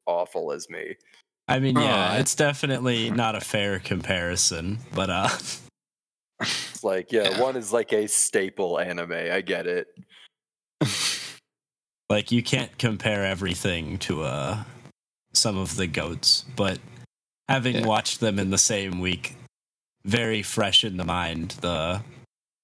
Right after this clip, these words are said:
Speaker 2: the quality change.
Speaker 1: Well,
Speaker 2: But,
Speaker 1: um,
Speaker 2: uh,
Speaker 1: I'm glad to hear you're not going to let it affect your opinion of Air Gear. <laughs>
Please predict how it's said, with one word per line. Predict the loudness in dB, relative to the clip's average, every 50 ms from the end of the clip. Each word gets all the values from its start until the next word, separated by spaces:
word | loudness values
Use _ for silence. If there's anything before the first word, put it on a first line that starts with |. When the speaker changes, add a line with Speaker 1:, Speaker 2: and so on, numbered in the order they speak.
| _ _ _ _ _ _ _ _ _ _ _ _
Speaker 2:
the | -2 -2
quality | -2 0 0 2 2 2 2 0 0 0 0 0 -2 0
change. | 0 0 0 0 -2 -2 -4 -4 -2 0 0 0 0 -2 -6 -12 -20 -20 _ _ _ _ _ _ _ _ _ _ _ _ _ _ _ _ _ _ _ _ _ _ _ _ _ _ _ _ _ _ _ _ _ _ _ _ -16 -12
Speaker 1:
Well, | -8 -6 -6 -4 -4 -4 -2
Speaker 2:
But, | 0 0
Speaker 1:
um, | 0 0 0 0
Speaker 2:
uh, | -2 -4 -6 -10 -18 -20 -20 -16 -14
Speaker 1:
I'm | -14 -14 -10
glad | -4 -2 0 0 0 -2 -2 -4
to | -6
hear | -6 -4 -4 -4 -4 -2
you're | -2 -4 -4 -2
not | -2 -2 -2 -4 -2
going | -2 -2 -2 -2 -4 -4
to | -6 -4
let | -2 -2 0 0
it | -2 -4 -4
affect | -6 -2 0 -2 -2 0 0 0 0
your | 2 2
opinion | 0 0 0 0 0 0 0 -4 -2 -2
of | 0 0
Air | 2 0 0 -2
Gear. | -2 -4 -2 -2 0 0 0 0
<laughs> | -2